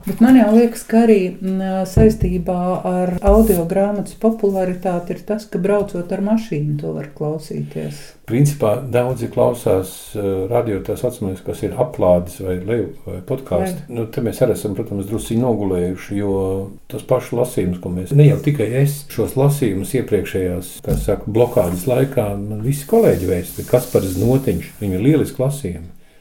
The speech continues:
Speaker 2: lieliski literatūra, ko viņš ir lasī-, izvēlējies. Ļoti pārdomāta izvēle. Vils Daudziņš, Sandra Kļaviņa, Baiba Broka. Gandrīz visi mūsu teātra aktieri šīs grāmatas ierakstīja laikā, kad vispār nekā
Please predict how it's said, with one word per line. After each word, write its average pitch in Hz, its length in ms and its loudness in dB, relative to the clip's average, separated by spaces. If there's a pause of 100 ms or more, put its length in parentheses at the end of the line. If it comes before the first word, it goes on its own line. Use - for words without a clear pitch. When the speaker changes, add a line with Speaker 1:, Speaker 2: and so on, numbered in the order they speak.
(140)
Speaker 2:
lieliski 139 480 0
literatūra, 98 600 -4
ko - 100 -8
viņš 92 160 -8
ir 92 80 -8
lasī-, 101 320 -8
izvēlējies. 85 680 -4 (120)
Ļoti 101 220 2
pārdomāta 110 680 4
izvēle. 90 460 -6 (340)
Vils 120 400 4
Daudziņš, 104 640 0 (160)
Sandra 143 560 6
Kļaviņa, 92 640 -2 (240)
Baiba 104 400 2
Broka. 120 720 -2 (240)
Gandrīz 143 480 4
visi 147 320 2
mūsu 127 300 -2
teātra 123 340 2
aktieri 104 320 0
šīs 104 400 -4
grāmatas 120 720 0 (260)
ierakstīja 117 560 0
laikā, 117 380 2
kad 104 160 -2 (240)
vispār 90 500 0
nekā 92 320 -4